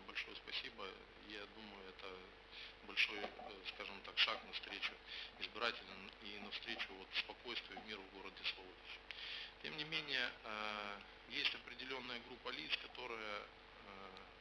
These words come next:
пытается расшатать ситуацию в городе Славутич. К сожалению, это так, не без этого. У нас есть масса примеров,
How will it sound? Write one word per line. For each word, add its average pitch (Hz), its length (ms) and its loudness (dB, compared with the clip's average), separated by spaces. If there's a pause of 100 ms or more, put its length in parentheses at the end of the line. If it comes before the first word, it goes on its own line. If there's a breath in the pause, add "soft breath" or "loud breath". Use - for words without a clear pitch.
(640 loud breath)
пытается 131 500 6
расшатать - 600 6 (840)
ситуацию 117 480 2
в 101 80 -10
городе 95 260 -4
Славутич. - 540 0 (500 loud breath)
К - 60 -2
сожалению, 117 500 2
это 113 160 -8
так, 143 220 0 (300)
не 101 80 -8
без 104 200 -2
этого. 123 400 0 (540 loud breath)
У 107 100 -6
нас 107 100 4 (100)
есть 107 260 0
масса 110 360 4
примеров, 107 400 -4